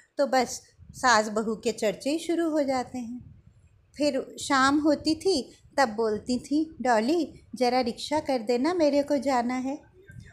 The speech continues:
और फिर मैं उनको रिक्शा कर देती थी और फिर वो जाती थी।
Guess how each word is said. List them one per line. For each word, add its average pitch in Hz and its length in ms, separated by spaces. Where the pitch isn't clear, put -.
और 247 180
फिर 262 260
मैं 262 220
उनको 247 260
रिक्शा 254 420
कर 330 180
देती 254 400
थी 415 220
और 349 260
फिर 370 180
वो 233 200
जाती 220 440
थी। 220 300